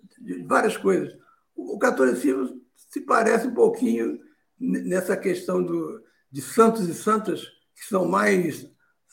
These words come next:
idolatrados, às vezes, do que o próprio Deus monoteísta. É,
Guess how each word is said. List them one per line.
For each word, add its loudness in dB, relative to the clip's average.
idolatrados, 2
às -2
vezes, 2
do -8
que -4
o -14
próprio 0
Deus 2
monoteísta. -6
É, 0